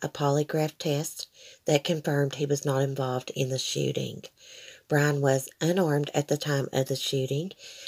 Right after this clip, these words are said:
and Bryan did not have any conversations with Gregory or Travis McMichael before the shooting, Goff said, citing test results.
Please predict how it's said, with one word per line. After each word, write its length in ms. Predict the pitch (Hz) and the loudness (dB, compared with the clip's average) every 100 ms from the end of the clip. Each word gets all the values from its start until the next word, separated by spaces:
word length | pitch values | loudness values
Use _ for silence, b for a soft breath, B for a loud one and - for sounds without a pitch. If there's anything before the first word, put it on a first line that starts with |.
| B | B
and 160 | 147 147 | 0 2
Bryan 260 | 147 151 | 2 2
did 160 | 147 143 | 2 2
not 220 | 156 - | 0 0
have 180 | 151 143 | -2 -2
any 200 | 156 165 | 0 0
conversations 1000 | 170 - 160 156 - 143 139 - 143 139 - B B B B | 0 -2 0 0 0 0 0 -2 -4 -6 -12 B B B B
with 220 | 147 - | 0 2
Gregory 560 | 147 147 - 165 156 - | 4 4 4 4 4 0
or 80 | |
Travis 560 | 143 - 147 139 151 - | -4 -2 -2 0 -4 -2
McMichael 720 | 143 135 139 135 135 160 175 - B B B | -4 -2 -2 -2 -2 0 -2 -2 B B B
before 400 | 156 147 151 147 | 2 4 6 6
the 140 | 143 151 | 6 2
shooting, 640 | - 147 135 135 135 143 B B B B B | 2 2 2 2 -2 -4 B B B B B
Goff 380 | - 143 135 - | 4 4 4 -2
said, 440 | - 147 135 127 - | -2 2 4 2 -2
citing 580 | - 135 131 131 127 - | -2 0 2 2 0 -4
test 320 | - 131 - | -4 -4 -4
results. 800 | - - 143 120 - - - - | -6 0 2 2 -6 -12 -12 -12